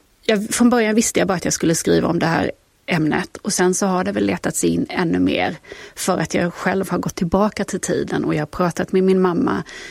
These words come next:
eh, och jag har pratat med min stora syster om, om just den här tiden och insett saker som jag inte förstod då.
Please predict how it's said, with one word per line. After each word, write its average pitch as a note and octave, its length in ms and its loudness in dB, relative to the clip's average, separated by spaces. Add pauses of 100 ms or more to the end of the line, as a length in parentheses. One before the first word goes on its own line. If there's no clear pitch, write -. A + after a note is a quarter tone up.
(220)
eh, F3+ 140 -2
och F3+ 120 0
jag F#3 40 0
har - 60 -4
pratat E3+ 340 -4
med E3 120 0
min D#3+ 140 0
stora D#3 300 -2
syster - 560 -4 (100)
om, E3 260 -2
om G#3 180 0
just - 180 -2
den E3+ 100 -2
här D#3+ 100 -2
tiden - 440 -4
och F3 220 -2 (440)
insett F#3 520 0
saker E3+ 380 -2
som E3 220 -2
jag F3+ 140 2
inte D#3+ 680 -2
förstod D#3 380 0
då. E3 280 2